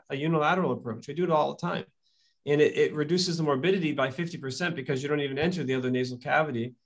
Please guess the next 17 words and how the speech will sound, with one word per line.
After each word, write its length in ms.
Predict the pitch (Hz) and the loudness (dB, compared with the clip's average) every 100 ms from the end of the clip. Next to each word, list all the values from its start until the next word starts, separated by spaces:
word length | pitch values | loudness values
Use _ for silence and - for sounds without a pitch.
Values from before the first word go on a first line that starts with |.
| _ | _
It 80 | 143 | 6
also 400 | 170 185 165 135 - | 6 6 0 -2 -4
inherently 560 | 151 143 120 185 196 156 | -2 -2 0 0 2 0
will 140 | 143 | -4
preserve 360 | 131 135 147 151 | -6 -6 -6 -4
the 80 | 139 | -4
other 160 | 131 | -4
flap 400 | 123 156 160 - | -6 0 0 0
perfectly. 600 | - 185 - - - - _ _ _ _ _ | -2 -2 -2 -4 -6 -6 _ _ _ _ _
And 100 | 151 | 2
then 80 | 170 | 4
you 80 | 165 | 4
just 180 | 170 175 | 2 2
have 140 | 165 | 0
to 100 | 165 | 2
worry 180 | 151 151 | 6 6
about 220 | 151 | 4